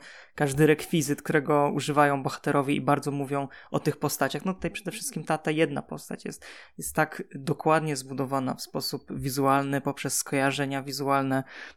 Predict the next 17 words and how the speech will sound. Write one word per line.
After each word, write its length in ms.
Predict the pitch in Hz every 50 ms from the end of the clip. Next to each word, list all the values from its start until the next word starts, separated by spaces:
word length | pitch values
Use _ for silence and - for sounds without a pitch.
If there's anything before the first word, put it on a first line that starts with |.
| _ -
m, 180 | - 139 135
które, 500 | - - - - 147 143 143 143 143 147 143 - - - - _
e, 160 | - 135 135 139
nigdy 800 | 151 165 175 156 160 151 165 165 160 160 160 165 165 165 - -
nie, 520 | - - - 165 165 160 160 165 165 165 165
niejednoznacznie, 840 | 170 165 170 170 165 165 - 165 160 147 - 170 160 - - 139 131
mam 160 | 127 131 127
wrażenie, 640 | 127 135 127 131 135 131 127 131 131 131 131 131 - - -
e, 420 | 131 127 127 127 127 127 131 127 131 -
portretują 540 | - 143 127 - 135 131 - 147 139 131 127
nam 160 | 127 127 127
tę 100 | 123 131
bohaterkę. 520 | 127 139 - 143 135 - 143 135 - - 143
Nigdy 280 | 151 156 143 135 147
nie 140 | 147 143 143
jest 300 | 143 139 135 139 - -
to, 220 | - 139 135 135